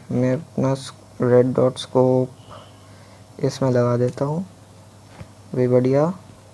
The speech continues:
सब बढ़िया, हम बढ़िया, सब बढ़िया, तेरा बढ़िया, मेरा बढ़िया, सबका बढ़िया, बढ़िया। मैंने क्यों गाना गाया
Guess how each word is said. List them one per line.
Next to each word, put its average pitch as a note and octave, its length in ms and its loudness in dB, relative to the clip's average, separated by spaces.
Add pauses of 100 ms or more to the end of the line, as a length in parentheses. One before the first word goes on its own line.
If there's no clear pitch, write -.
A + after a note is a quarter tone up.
(680)
सब C#3+ 180 -4
बढ़िया, C#3+ 500 0 (680)
हम B2+ 220 -2
बढ़िया, C3+ 340 2
सब C3 300 -2
बढ़िया, C3+ 440 2
तेरा B2+ 300 0
बढ़िया, C3 420 2
मेरा B2 240 2
बढ़िया, C3 560 0 (520)
सबका - 260 -2
बढ़िया, B2+ 680 2 (760)
बढ़िया। C#3 680 4 (1300)
मैंने A2+ 300 -2
क्यों D3 400 -2
गाना C3+ 360 0
गाया C3 720 0